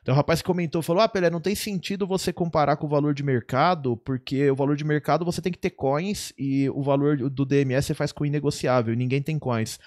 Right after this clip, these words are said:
Por causa do D M E do Henry ontem, é, é, é lógico que eu sei disso. A questão é que mesmo isso acontecendo, mesmo você fazendo com inegociáveis, a gente tem que estabelecer um range de preço que é justo ou não pro D M E. Senão, porra,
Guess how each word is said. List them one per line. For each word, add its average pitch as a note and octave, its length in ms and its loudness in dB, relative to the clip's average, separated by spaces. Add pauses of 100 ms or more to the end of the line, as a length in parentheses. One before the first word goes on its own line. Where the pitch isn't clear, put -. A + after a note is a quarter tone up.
(120)
Por G#3 60 0
causa B3+ 180 2
do G#3+ 80 -2
D G3 120 2
M F#3 120 0
E F3+ 60 0
do E3 180 2
Henry C3 220 6
ontem, A2+ 280 -2
é, - 300 -10
é, - 160 -8
é E3 60 0
lógico C#4 240 0
que E3 40 -2
eu D#3 60 0
sei C#3 220 0
disso. A2+ 440 -2 (400)
A F3 120 -2
questão F#3 640 2
é C3+ 120 0
que - 320 -4 (280)
mesmo A#3 440 0
isso G3 180 0
acontecendo, C#3+ 720 -2
mesmo E3+ 220 -2
você F#3 260 -2
fazendo B2+ 420 0
com B2+ 200 -4
inegociáveis, B2 760 0
a C3+ 40 2
gente D3 140 -8
tem G3 100 -6
que - 80 -6
estabelecer D#3+ 880 -2
um D3 160 -2
range C#3+ 380 0
de A#2 100 -6
preço D3+ 460 -2
que - 160 -4
é D#3 60 2
justo D3 340 -2
ou F#3+ 40 0
não E3+ 160 -2
pro F3 120 -8
D G3 100 0
M E4 140 -6
E. D#3 160 0 (360)
Senão, E3 520 -2 (280)
porra, C#3+ 280 4